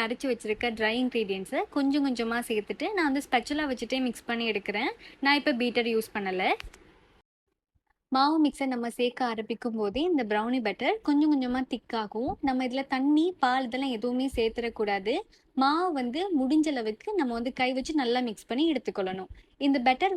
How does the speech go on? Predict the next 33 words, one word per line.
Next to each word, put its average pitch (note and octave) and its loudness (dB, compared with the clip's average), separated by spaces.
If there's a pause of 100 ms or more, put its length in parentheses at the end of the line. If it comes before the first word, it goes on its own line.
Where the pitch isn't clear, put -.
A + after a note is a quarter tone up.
வந்து A#3 -2 (180)
நல்ல C4 -2 (100)
சில்கி E4+ 0
ஸ்மூத்தா C4 0 (100)
நமக்கு A3 -4
கிடைக்கும். G#3+ -2 (120)
நான் A#3+ 0
மிக்ஸ் - -6
பண்ணதுக்கு D4 0
பிறகு A#3 0
இந்த C4 0
பேட்டர் A#3 0
எப்படி B3+ -2
இருக்குன்றதை A3+ -4 (100)
காட்டுறேன் G#3+ -6
பாருங்க. G3 -6 (300)
பர்ஃபெக்டா C#4+ 0
இதை B3 -2
மாதிரியே A#3 -2
இருக்கணும். F#3+ -6 (1300)
ஒரு C4 2
ஸ்மூத்தான D4+ 2 (120)
டெக்ஸ்சர், A#3+ -2 (140)
அதே A3+ 2 (140)
நேரம் A#3 -2 (140)
இது B3 0
வந்து C4+ 0
கொஞ்சம் D4 0
ஷைனிங்காவும் C4+ 2
இருக்கு. F#3+ -2 (520)
இதுதான் F4 2
பர்ஃபெக்டான A#3+ 0
பதம். G#3+ 0